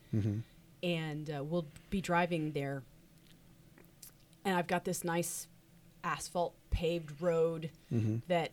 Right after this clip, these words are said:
Speaker 2: it's smooth going, and I think about, you know,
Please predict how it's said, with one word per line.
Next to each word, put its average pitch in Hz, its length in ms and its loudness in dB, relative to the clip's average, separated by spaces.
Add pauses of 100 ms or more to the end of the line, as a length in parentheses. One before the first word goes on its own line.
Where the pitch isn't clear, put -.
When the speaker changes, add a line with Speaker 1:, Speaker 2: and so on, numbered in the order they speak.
Speaker 2:
it's - 240 -4 (140)
smooth 196 600 4
going, 180 560 4 (320)
and 175 140 0
I 165 40 0
think 180 240 -2
about, 170 360 2 (580)
you 185 140 2
know, 156 260 -2